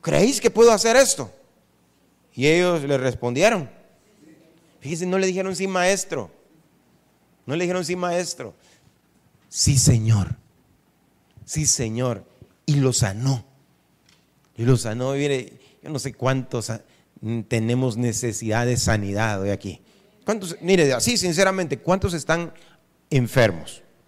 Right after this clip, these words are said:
Levanten la mano. ¿Cuántos están enfermos? Quizás hace rato que están enfermos. Y quizás to-, depende de un medicamento, ¿verdad? También para poder controlar quizás el azúcar, la presión. Levanten la mano.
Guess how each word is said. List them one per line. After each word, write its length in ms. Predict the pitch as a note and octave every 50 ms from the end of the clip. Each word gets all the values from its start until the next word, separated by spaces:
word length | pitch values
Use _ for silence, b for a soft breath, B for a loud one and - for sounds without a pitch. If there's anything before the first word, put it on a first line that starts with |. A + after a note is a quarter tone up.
| _ _ _ _ _ _ _ _ _
Levanten 300 | - C3 D#3 F3+ F#3+ G#3
la 80 | G3+ G3
mano. 220 | A3 G#3 D#3+ C3 -
¿Cuántos 240 | D#3+ E3+ F#3+ E3
están 520 | F3 F3 - - - C#3+ C#3+ - D#3+ F3+ G3+
enfermos? 320 | G3 E3 F#3+ G#3 A3 A3
Quizás 240 | D#3+ D#3 D3+ F#3+ G3+
hace 240 | G#3 G3+ - F3 E3
rato 360 | D#3 - G#3 B3 A#3+ G3+ D#3+
que 60 | C3
están 200 | B2+ C#3 E3+ F3+
enfermos. 580 | E3+ D#3+ C3+ F#3 G3 G#3 G3+ C3+ C3 - - - b b b b b b b b b b b b
Y 80 | A#2+
quizás 320 | A2 B2 A2 B2 D#3 D#3+ -
to-, 200 | - F3+ F#3 F3+ -
depende 640 | D3+ C#3 B2+ C#3 C3+ C3 - - D3 D#3 D#3+ F3+
de 100 | F3 E3
un 160 | D#3+ E3+ F3 F3
medicamento, 800 | F3 D#3+ D#3 C#3 - C3 B2 C3 D3+ F3+ F#3+ F#3 F3+ C#3 B B B B B B
¿verdad? 320 | - - G#2 A2+ D3 D#3 -
También 340 | C#3 B2+ A#2+ C3 D3+ D#3+ D3+
para 260 | D#3 C#3+ B2 A#2 G#2
poder 180 | - A2 B2+
controlar 380 | C3+ - C#3+ A#2 A2+ A#2+ B2+ C3
quizás 220 | B2 C3+ G#2+ C3
el 100 | C3 C3
azúcar, 560 | A#2 G#2 F#2 - - - C#3 C3 - C3+ B2+ A#2+
la 100 | A2 G#2
presión. 220 | A#2 A#2 D#3 E3+
Levanten 300 | F#3 G#3 C#4 - C#4+ D#4
la 60 | C4
mano. 260 | C#4+ D4+ C#4 F#3+ A2